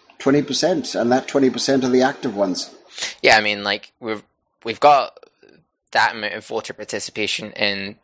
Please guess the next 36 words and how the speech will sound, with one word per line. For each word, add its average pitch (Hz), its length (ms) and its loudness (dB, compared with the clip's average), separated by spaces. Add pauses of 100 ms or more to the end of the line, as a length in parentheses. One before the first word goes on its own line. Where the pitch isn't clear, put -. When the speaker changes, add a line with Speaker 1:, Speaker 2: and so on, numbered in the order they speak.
Speaker 2:
the 113 100 -6
Gridcoin 101 640 -2
whitelist 107 680 -4
in - 120 -16
the - 60 -20
past, - 560 -4
so 110 120 0
it's - 160 -2
not 127 220 2
like 107 220 -4
this 98 200 -6
is 101 80 -12
just - 280 -8
for, 101 180 -2
you 98 180 -4
know, 95 280 -6
expenses 95 880 -4
or, 95 500 2 (640)
uh, 95 200 0
whatever. 107 440 0
It's 90 240 0
across 120 300 2
the 95 80 -12
board, 101 440 -2 (260)
that's 101 340 0
pretty - 320 -6
much 101 260 -8
the 107 60 -12
max 101 400 -2
we 104 120 -8
have 101 240 -2
gotten 101 340 -2
thus 101 200 -2
far 92 180 -2
to - 120 -14
date. 104 360 -2